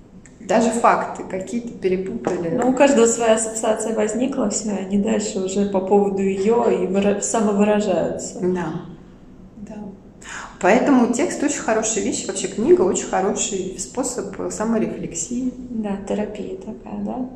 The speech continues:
Speaker 1: Да. Единственное, что надо осторожно, если, например, условно, вот про утренние страницы, они такие популярны,
Speaker 2: Да, да.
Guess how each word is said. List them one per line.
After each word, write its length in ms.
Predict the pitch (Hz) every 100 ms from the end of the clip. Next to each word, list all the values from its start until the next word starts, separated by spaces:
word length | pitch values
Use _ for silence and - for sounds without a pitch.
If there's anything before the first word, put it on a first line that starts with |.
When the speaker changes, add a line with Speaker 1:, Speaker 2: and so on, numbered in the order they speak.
| -
Speaker 1:
Да. 320 | 202 - - 185 - - - - - - - -
Единственное, 680 | - 320 - - 247 214 202
что 260 | - - 208
надо 280 | 226 196
осторожно, 840 | 202 202 - 190 226 220 - 180 170 165
если, 500 | 180 190 - - 180
например, 720 | 180 180 175 185 180 180 175 175 170 - - - - - - - - - - -
условно, 380 | - 175 165 165
вот 200 | 180 175
про 160 | 196 190
утренние 360 | 190 190 175 175
страницы, 580 | - - 180 160 151 -
они 120 | 147
такие 240 | - - -
популярны, 800 | - - 208 208 202 202 202 - 226
Speaker 2:
Да, 80 |
да. 80 | 214